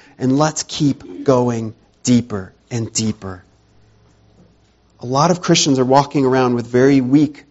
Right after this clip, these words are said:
faith because they've become stagnant. Go deeper in God's Word in twenty fifteen.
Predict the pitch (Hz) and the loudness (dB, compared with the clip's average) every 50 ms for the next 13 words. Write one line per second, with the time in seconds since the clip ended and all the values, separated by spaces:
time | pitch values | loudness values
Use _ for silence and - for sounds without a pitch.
0 | _ _ _ - 156 139 127 117 - - - _ _ _ _ _ _ _ _ _ | _ _ _ -4 -2 -2 -2 -2 -4 -10 -20 _ _ _ _ _ _ _ _ _
1 | _ _ _ _ _ - - - 151 147 - - 165 147 147 156 - 156 151 151 | _ _ _ _ _ -20 -14 -10 -10 -8 -4 -4 -4 -2 -2 -4 -4 -4 -4 -4
2 | 135 - - - 175 185 208 202 151 117 104 95 - _ _ _ _ _ _ _ | -2 -2 -4 -4 -4 -8 -8 -8 -8 -8 -10 -10 -14 _ _ _ _ _ _ _
3 | _ - - - - _ _ _ _ _ _ _ _ _ 190 202 226 190 170 202 | _ -20 -20 -20 -20 _ _ _ _ _ _ _ _ _ -4 -2 -2 -2 -2 -4
4 | 202 196 196 165 147 139 135 123 131 131 131 120 123 127 127 120 110 110 107 104 | -4 -4 -4 -6 -6 -6 -6 -6 -6 -8 -8 -8 -8 -6 -6 -6 -6 -8 -12 -12
5 | - 113 113 110 104 - - 104 - _ - 98 87 87 | -10 -10 -10 -10 -10 -14 -18 -20 -20 _ -20 -20 -20 -20